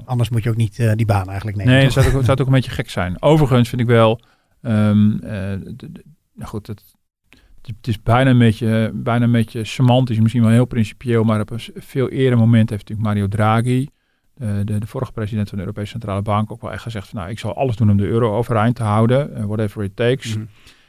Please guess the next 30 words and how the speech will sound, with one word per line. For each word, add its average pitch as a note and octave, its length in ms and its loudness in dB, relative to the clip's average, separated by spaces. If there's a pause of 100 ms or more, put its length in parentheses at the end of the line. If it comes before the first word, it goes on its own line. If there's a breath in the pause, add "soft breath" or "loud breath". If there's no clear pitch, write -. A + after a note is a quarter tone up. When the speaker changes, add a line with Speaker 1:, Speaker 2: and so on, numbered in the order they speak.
(180 soft breath)
Speaker 2:
Daar - 120 -14 (140)
kan D#3+ 200 2
je D#3 160 2
eigenlijk B2+ 460 -2
v-, - 120 -20 (340)
wel - 180 2
vraagtekens G#2 580 -2
bij F#2+ 180 -8 (120)
plaatsen. F#2+ 500 -2
Ik - 180 -20
bedoel, A#2 480 -2 (520)
ehm, G#2+ 540 -2
ik, - 300 -12
ik A#2+ 100 -8
heb F#3 240 -10
ook F#3 100 -10
wel F#3+ 80 -6
eens D#3 100 -6
daar D#3 140 -2
gevraagd D3 380 -6
op C3 80 -10
de B2+ 100 -12
E - 20 -8
C B2+ 140 -12
B. A#2+ 40 -18
En A2+ 80 -6
die A2 100 -6
zegt, C#3 120 -10
"Ja, D3+ 100 -6
maar, A#2 180 -6